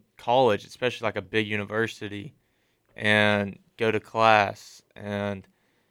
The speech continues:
you've made a, you've made an impact on their lives, and being able to experience Auburn basketball and the enjoyments and perks of being a student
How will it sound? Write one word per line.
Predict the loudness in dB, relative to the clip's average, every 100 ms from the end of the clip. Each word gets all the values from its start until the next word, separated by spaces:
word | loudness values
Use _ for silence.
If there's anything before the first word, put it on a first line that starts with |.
| _ _ _ _ _
you've | -8 4
made | 8 10
a, | 10 8 4 -6 _
you've | -8 2
made | 4
an | 4
impact | 2 2 2 2 -2 _ -10
on | -2 0 2 -2 -6 -18 _ -12
their | 0 2 2
lives, | 4 4 2 -2 -16 _ _ _ -12
and | -4 -2 0 -2 -6
being | -6 0
able | 0 0 -2
to | -8 -2 0 0 -4 _ _ -16
experience | -16 -8 -2 0 0 -2 -6 -20 -20 _ -4
Auburn | -2 -2 0
basketball | 2 2 0 -14 -10 -12 -14 _ _ _ _ _ _ -6
and | 0 2 2 2 -2 -6 -14
the | -6
enjoyments | -6 -4 -2 -2 -2 -4 -8 -14
and | -16
perks | -6 -2 -2 -4
of | -16 -10
being | -6 -6 -6 -12 -16
a |
student | -18 -8 -4 -4 -6 -12